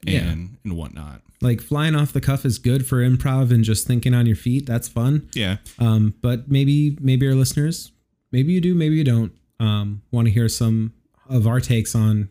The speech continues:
Speaker 1: things that are going on.
Speaker 2: Mm-hmm.
Speaker 1: Um, 'cause I think we've, you know, talked about a few things.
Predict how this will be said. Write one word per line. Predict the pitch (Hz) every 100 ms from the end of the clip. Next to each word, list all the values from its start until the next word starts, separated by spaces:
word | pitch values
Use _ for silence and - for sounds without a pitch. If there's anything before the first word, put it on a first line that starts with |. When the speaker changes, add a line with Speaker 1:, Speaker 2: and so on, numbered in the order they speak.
| _ -
Speaker 1:
things | 113
that | 110
are | 110
going | 113 110
on. | 110 - - -
Speaker 2:
Mm-hmm. | 120 117 101 - _ 113
Speaker 1:
Um, | 107 110
'cause | 113 110
I | 113
think | 127 127
we've, | 127 120 113 - _ _ _ _ _ _ _ -
you |
know, | 131 127
talked | 143 143 -
about | 143 139
a | 131
few | - 165
things. | - 156 160 185 -